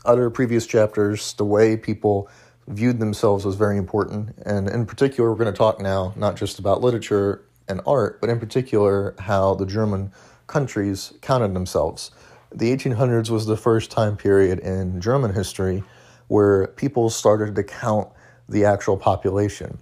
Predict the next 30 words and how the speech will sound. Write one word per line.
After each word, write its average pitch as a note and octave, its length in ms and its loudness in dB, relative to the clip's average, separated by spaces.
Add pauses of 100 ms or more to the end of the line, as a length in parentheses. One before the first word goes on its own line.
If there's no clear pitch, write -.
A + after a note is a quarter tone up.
(100)
Whereas A2 280 4
before, B2 640 4
it A2+ 40 2
was A2 180 0
important A2+ 480 0
to G#2+ 80 -4
maybe G#2+ 280 2
see A#2 220 -2
the G2+ 140 -4
king G#2+ 480 -4 (360)
as G2+ 180 0
he G#2 100 2
went G2+ 360 0
across G#2 460 0
your G2 120 -2
region, G#2 560 -2
now G#2+ 280 2
it B2 60 -2
was G2 120 -6
starting A2 280 0
to G#2+ 60 -2
be G#2 120 -4
important G2+ 560 -2
that F#2+ 340 0
citizens G#2+ 720 -2
were G2 220 0
being G2 280 -2
counted G#2 360 -2
in F#2+ 120 -2
censuses. F2+ 760 -4